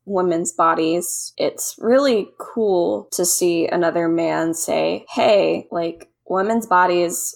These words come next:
are just something that can exist for no other reason, just to exist and to be shown, and not to be shown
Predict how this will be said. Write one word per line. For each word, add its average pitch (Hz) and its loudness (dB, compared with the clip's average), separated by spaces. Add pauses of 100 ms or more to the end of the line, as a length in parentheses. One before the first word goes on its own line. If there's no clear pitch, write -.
are 165 0
just - -8
something 165 -4
that - -6
can 185 -10
exist 196 -2
for 180 -4
no 180 0 (180)
other 185 0
reason, 165 0
just 160 -4
to 160 -4 (480)
exist 185 -4 (100)
and 180 -2
to - -6
be - -8
shown, 175 -2 (480)
and 160 0
not 208 2
to - -4
be 214 2
shown 180 2